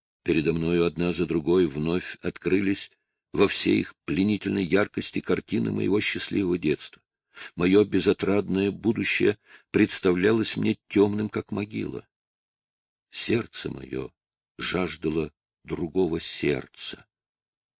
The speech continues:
И я склонилась к нему на грудь. Отбегает от Фердинанда. «Теперь судите меня». Фердинанд,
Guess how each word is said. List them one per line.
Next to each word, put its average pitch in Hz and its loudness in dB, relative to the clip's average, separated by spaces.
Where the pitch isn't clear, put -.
И 67 -4
я 67 0
склонилась 69 -8
к - -20
нему 64 -10
на 64 -10
грудь. - -14
Отбегает 90 4
от 82 0
Фердинанда. 73 -2
«Теперь - -6
судите - -4
меня». - -20
Фердинанд, 76 -4